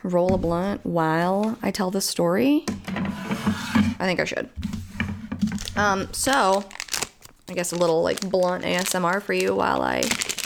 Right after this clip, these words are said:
do it. Actually, I'll get back to the story.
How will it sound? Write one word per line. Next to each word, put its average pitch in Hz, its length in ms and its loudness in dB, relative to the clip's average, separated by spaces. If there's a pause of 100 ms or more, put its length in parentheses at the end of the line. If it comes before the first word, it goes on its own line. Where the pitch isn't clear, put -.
do 196 180 0
it. - 280 0 (1800)
Actually, 262 400 4
I'll 185 120 4
get 196 180 2
back 160 220 2
to 165 100 4
the 160 80 2
story. - 600 0